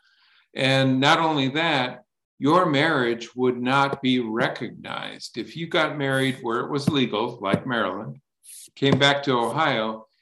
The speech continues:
it would not be recognized by the state of Ohio. So what did that mean as a practical matter for Jim and John? Well, when I talked to them about it,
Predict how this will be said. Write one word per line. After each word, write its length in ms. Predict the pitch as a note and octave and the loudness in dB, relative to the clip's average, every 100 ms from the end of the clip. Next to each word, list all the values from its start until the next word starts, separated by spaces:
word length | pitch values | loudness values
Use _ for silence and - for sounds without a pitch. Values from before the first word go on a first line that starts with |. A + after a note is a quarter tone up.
| _ | _
it 80 | - | -8
would 240 | A#2 G#2+ G#2 | -4 -4 -4
not 320 | G#2+ A#2 - | -4 -4 0
be 120 | C3 | 0
recognized 920 | A#2+ B2 B2+ A#2+ F2+ F#2 F#2 F#2+ - | 2 -2 -2 -6 -8 -10 -10 -12 -10
by 160 | G2+ G2 | -10 -8
the 120 | G2+ | -10
state 360 | - A2 G#2 | -10 -6 -6
of 120 | G2+ G2 | -6 -10
Ohio. 640 | F#2 F#2+ F#2 D#2+ - - _ _ _ _ _ | -12 -12 -12 -14 -20 -20 _ _ _ _ _
So 240 | - D#3 D#3 | -2 0 4
what 160 | A3+ | 4
did 180 | C#4+ C#3+ | 4 2
that 240 | C#3+ C#3 | 0 0
mean 460 | C#3+ C#3 D3 D3+ C3+ | -2 0 2 2 0
as 360 | - C3 A#2 A2 | -4 -8 -10 -8
a 140 | G2 - | -10 -12
practical 880 | - C3+ C3+ C3+ - G2+ - G2 F#2+ | -4 -2 -2 -4 -10 -12 -12 -12 -10
matter 520 | G#2 G2+ G2 F#2 F#2 | -8 -8 -8 -10 -12
for 300 | - G#2 G2+ | -12 -12 -12
Jim 540 | - A#2+ A2+ A2+ A2+ - | -10 -6 -4 -4 -6 -8
and 240 | A2 G2 | -12 -12
John? 600 | G2 G#2+ G#2 - - - - _ _ _ _ _ - | -6 -2 -2 -4 -12 -18 -20 _ _ _ _ _ 0
Well, 320 | C3 C3+ C3 | 4 6 6
when 160 | C3 B2+ | 4 2
I 100 | B2 | 0
talked 380 | B2+ G#3 - - | 2 2 2 -2
to 80 | |
them 240 | A#2 A2 G#2+ | -6 -6 -8
about 420 | G2+ G2 G2 A2 | -6 -4 -2 -2
it, 140 | C3+ | -6